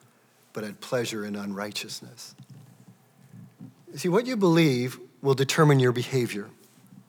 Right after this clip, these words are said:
Every single time. If you reject the truth, you will pursue wickedness.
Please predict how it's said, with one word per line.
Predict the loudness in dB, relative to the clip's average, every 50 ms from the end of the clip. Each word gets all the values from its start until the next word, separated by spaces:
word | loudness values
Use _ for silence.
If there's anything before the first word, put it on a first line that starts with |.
| _ _ _ 0
Every | 0 2 2 2 0
single | 0 0 0 0 -2
time. | -4 -6 -8 -10 -10 -12 -16 -18 -20 _ _ _ _ _ _ _ _ _ _ _ _ _ _ _ _ _ _ _ _ _ _ _ _ _ _ _ _ _ _ _ _ _ _ -2
If | 0 0 2 4
you | 4 6 4 4 2
reject | 0 0 2 2 4 4 4 4 4 -2 -8 -6 -2
the | -2 0
truth, | 0 2 2 2 2 2 0 0 0
you | 2 4
will | 6 6 6 6
pursue | 4 2 0 2 2 0 -2 -2 -2 -2 -2
wickedness. | -2 -2 -4 -4 -4 -6 -8 -6 -6 -6 -8 -10 -14 -16 -16